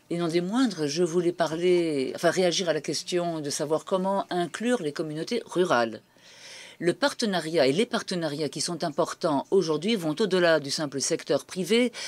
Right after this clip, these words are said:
mais il s'agit des communautés. Comment travailler avec les communautés pour co-concevoir des solutions qui sont,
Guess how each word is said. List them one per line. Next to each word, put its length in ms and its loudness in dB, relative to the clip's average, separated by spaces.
mais 100 0
il 20 -2
s'agit 260 0
des 140 -2
communautés. 720 2
Comment 300 -2
travailler 480 -2
avec 240 0
les 80 2
communautés 680 -2
pour 240 2
co-concevoir 960 2
des 100 -4
solutions 580 -4
qui 160 -10
sont, 280 -2